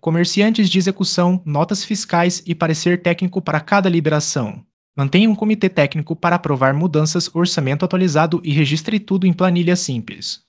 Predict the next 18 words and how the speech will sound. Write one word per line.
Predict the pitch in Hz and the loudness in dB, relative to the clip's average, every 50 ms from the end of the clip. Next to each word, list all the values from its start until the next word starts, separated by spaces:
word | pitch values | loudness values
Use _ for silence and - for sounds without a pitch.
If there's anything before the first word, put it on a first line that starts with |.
| _ _ _ _ _ | _ _ _ _ _
Considere | - 226 262 254 - 254 175 147 151 156 185 | -2 -2 0 0 0 2 4 4 4 4 4
um | 185 | 2
fundo | 180 - 190 185 180 175 | 2 2 2 2 2 2
de | 147 165 | 2 0
contingência | 156 - 208 220 202 - 202 - 160 151 156 156 - 196 | 0 0 0 0 2 2 2 4 4 2 2 2 2 2
entre | 196 190 202 185 | 2 4 2 2
cinco | 180 - 196 208 202 - 220 | 0 2 0 0 0 0 -2
por | 226 214 180 | 0 0 0
cento | - - 165 175 175 - 185 160 - | 2 2 2 2 4 2 0 -2 0
e | - 175 | 0 2
dez | 147 151 160 180 - | 4 4 2 2 2
por | - 185 175 | 2 0 0
cento | - - 175 170 - | 2 2 0 0 0
do | 165 147 160 | 0 0 2
orçamento | 170 165 - - 151 147 165 170 196 180 | 0 2 0 0 2 2 2 2 0 -2
total | - 190 185 - - 180 190 | -2 -2 -2 2 2 2 2
para | 185 - 214 208 | 4 2 2 2
imprevistos. | 202 - 196 196 147 139 131 113 110 - - - - - - - - | 2 2 2 0 2 2 0 -2 -2 -6 -12 -14 -12 -10 -10 -10 -12